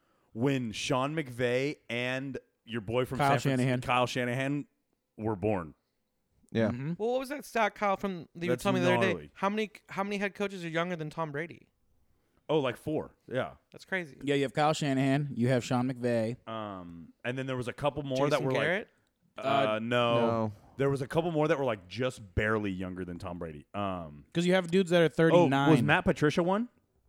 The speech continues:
Speaker 2: He might be. Matt Patricia looks like he's in his, uh, I think he's forty-two.
Speaker 1: Yeah, but that,
Speaker 3: Yeah.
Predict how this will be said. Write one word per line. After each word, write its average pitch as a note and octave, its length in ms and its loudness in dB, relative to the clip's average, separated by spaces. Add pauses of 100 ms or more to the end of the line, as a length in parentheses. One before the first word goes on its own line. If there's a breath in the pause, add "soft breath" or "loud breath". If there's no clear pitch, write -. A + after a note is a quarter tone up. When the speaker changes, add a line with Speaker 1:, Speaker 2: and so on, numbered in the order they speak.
(160)
Speaker 2:
He D3+ 160 -2
might C#3+ 340 -2
be. A#2 220 -2
Matt C3+ 180 0
Patricia G3+ 280 -2
looks E3+ 180 0
like E3 80 0
he's D3+ 140 -4
in C3+ 80 -4
his, A#2+ 120 -8 (300)
uh, B2 40 -6 (220)
I A2+ 80 -4
think C3+ 160 -6
he's A#2 100 -10
forty-two. B2+ 680 -2
Speaker 1:
Yeah, D3 140 0
but C#3+ 80 -2
that, A#2+ 80 2
Speaker 3:
Yeah. G#2 300 2